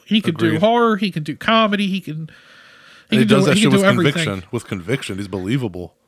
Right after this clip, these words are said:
Speaker 1: Like, he's doing this, but then he's also the fucking, uh, chief in Super Troopers.
Speaker 2: Yeah, exactly. That's what
Speaker 1: Or
Speaker 2: I'm saying.
Speaker 1: he's
Speaker 2: Or
Speaker 1: the bus driver in Trick or Treat. Like, the guy,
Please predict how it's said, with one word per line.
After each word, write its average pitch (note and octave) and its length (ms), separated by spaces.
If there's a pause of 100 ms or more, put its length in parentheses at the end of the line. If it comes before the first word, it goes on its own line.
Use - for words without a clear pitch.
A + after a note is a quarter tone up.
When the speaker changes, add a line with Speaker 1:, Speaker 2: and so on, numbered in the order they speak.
(180)
Speaker 1:
Like, A3 160
he's C4 180
doing C4+ 340
this, B3 280
but G#3+ 220
then A3 200
he's A3 160
also G#3 760 (300)
the F#3+ 160
fucking, F#3+ 540 (100)
uh, E3 320
chief - 540 (300)
in D#3+ 100
Super F#3+ 300
Troopers. C#3 580 (140)
Speaker 2:
Yeah, D#3 180
exactly. C3+ 480
That's C#3 160
what D3+ 80
Speaker 1:
Or A#3+ 60
Speaker 2:
I'm B3 120
saying. A#3+ 60
Speaker 1:
he's A#3 100
Speaker 2:
Or D3 40
Speaker 1:
the A3+ 80
bus G#3+ 320
driver E3+ 580 (120)
in F3+ 160
Trick - 260
or F#3 60
Treat. E3 440
Like, D#3+ 280
the F#3+ 80
guy, A#3 400